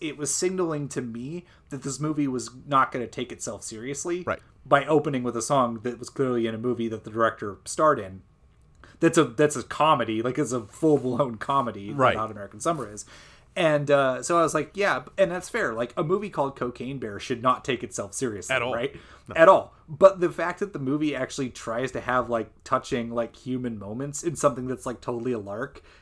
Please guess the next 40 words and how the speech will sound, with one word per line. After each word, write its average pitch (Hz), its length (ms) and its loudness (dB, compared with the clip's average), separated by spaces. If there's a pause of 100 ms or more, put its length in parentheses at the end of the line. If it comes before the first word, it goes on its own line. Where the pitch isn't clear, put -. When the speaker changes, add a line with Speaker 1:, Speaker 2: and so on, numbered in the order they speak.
(140)
Speaker 1:
it 160 120 -2
just 160 200 -2
felt, 151 200 6
like, 131 200 -4
disingenuous 107 840 -8
to 104 100 -12
me. 101 100 -12
Speaker 2:
Mm-hmm. 104 220 -10
Speaker 1:
Like, 120 240 -4
whenever, 117 340 -2
so 143 220 4
I'm 123 100 0
just, 110 220 -12
again, 123 320 -4 (420)
cocaine, 139 420 -2
where's 143 280 2
the 147 80 -4
bear, 113 400 0
and 117 160 -8
why 123 180 2
isn't 120 200 -4
the 110 60 -14
bear 110 360 -4 (120)
Speaker 2:
<laughs> - 120 -6
Speaker 1:
doing 120 320 0
bear 120 260 0
shit 104 400 -8
in 127 220 -6
Speaker 2:
Yeah. 127 160 4
Speaker 1:
this? - 260 -4 (460)
Um, 101 560 0
so 131 260 0
that, 147 260 8
I 156 200 2
found 135 320 2
that 117 180 -4
to 131 100 -4
be, 113 300 -10
like, 123 240 -4
frustrating. 95 640 -14